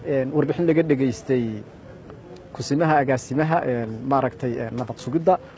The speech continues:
oo isaguna meesha, een, shirda, een, ma-, maxaan ku dhahdaye, een, warbixin ka siiyey golaha wasiirada, eh, xaaladda amni ee waddanku ku sugan yahay iyo wixii u qabsoomay. Een,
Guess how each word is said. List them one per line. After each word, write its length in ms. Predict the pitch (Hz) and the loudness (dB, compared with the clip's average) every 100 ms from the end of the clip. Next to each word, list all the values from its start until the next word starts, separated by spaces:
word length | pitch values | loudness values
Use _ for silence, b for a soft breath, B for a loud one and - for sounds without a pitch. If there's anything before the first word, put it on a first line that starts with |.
| B - - | B -8 4
oo 520 | 131 127 120 117 123 | 6 8 6 2 -2
isaguna 440 | - - 147 139 135 | -4 0 2 2 2
meesha, 360 | 139 151 - | 2 0 0
een, 460 | 139 143 131 120 120 | -2 -2 -2 -2 -4
shirda, 360 | 131 147 139 143 | -8 -8 2 2
een, 140 | 131 | 4
ma-, 160 | 131 135 | 0 -2
maxaan 240 | 131 151 | -2 -4
ku 80 | - | 0
dhahdaye, 420 | 135 123 131 139 | -2 2 4 4
een, 100 | 123 | 2
warbixin 400 | 127 123 113 147 | 0 -4 -4 -4
ka 140 | 135 151 | -2 -2
siiyey 380 | - 131 123 139 | -2 -4 -2 2
golaha 200 | 139 135 | 2 2
wasiirada, 540 | 120 107 123 131 117 - B B B - - | 0 -2 2 2 2 -2 B B B -20 -2
eh, 100 | 123 | 0
xaaladda 440 | 113 139 143 143 135 | 2 4 4 4 2
amni 380 | 135 131 143 135 | 2 2 4 4
ee 40 | |
waddanku 360 | 131 131 120 120 | 4 2 -2 -6
ku 100 | 123 | -8
sugan 280 | 127 139 147 | -6 2 4
yahay 200 | 131 139 | 4 2
iyo 180 | 123 120 | 0 0
wixii 200 | 127 147 | 0 0
u 80 | 139 | 0
qabsoomay. 580 | - - - 127 143 107 B B B - - | 0 0 2 4 4 2 B B B -20 -6
Een, 840 | 131 120 117 113 113 110 110 107 | 0 2 2 2 0 -4 -6 -10